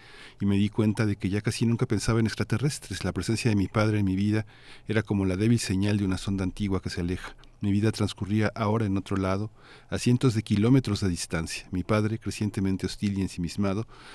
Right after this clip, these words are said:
se aparecía una vez cada nunca, en forma de una llamada telefónica, pidiendo dinero prestado o regalando reproches. La presencia del padre en la literatura mexicana no ha cesado. Es el gran extraterrestre,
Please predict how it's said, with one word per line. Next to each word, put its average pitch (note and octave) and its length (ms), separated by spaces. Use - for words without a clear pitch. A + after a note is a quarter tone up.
se - 160
aparecía G2+ 480
una A2 180
vez G2+ 200
cada F2+ 240
nunca, F2+ 420
en F#2 140
forma G2+ 300
de F#2 100
una G2 120
llamada F#2 320
telefónica, F2+ 760
pidiendo F#2 340
dinero F2+ 400
prestado F#2 520
o G2 100
regalando F#2+ 420
reproches. - 520
La G#2 140
presencia B2+ 440
del G2+ 140
padre G#2 280
en G2+ 80
la F#2 60
literatura F2 480
mexicana G#2+ 400
no F#2+ 200
ha G#2 60
cesado. G#2 480
Es G#2+ 160
el G#2 100
gran G2 240
extraterrestre, - 720